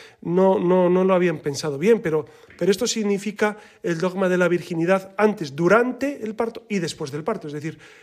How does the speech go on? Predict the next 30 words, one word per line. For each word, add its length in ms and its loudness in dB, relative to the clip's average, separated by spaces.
nunca 400 0
más, 420 -2
eh, 340 -2
tuvo 180 -6
relaciones 440 -8
con 200 -12
nadie. 300 -6
Es 80 -14
decir, 220 -12
María 320 -2
permaneció 640 -6
intacta, 500 -8
virgen, 480 -6
toda 200 0
su 180 -6
vida, 280 -14
incluso 420 -6
en 60 -4
el 100 -6
parto. 400 -14
Pues 320 2
ese 240 0
camino 320 4
del 140 -2
Adviento 520 0
para 200 -6
María 420 2
fue 200 2
un 100 2
camino 520 4